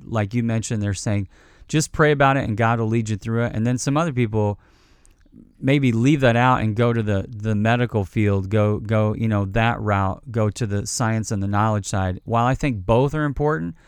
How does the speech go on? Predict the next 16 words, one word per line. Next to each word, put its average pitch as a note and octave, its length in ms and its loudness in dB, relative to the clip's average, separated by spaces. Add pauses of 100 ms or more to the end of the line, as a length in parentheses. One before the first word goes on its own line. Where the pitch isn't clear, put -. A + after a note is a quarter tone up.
(280)
I - 100 0
think G3 240 -4
maybe D#3 280 2
there's C3+ 220 2
somewhere C#3 400 0
to B2 140 -2
land A2 320 0
in G#2 80 0
the F#2+ 80 0
middle A2 360 0
on F#2+ 180 -2
this F#2+ 260 -4
where G2 220 0
we G#2+ 160 0
can A2 200 -4
say, G2 440 -2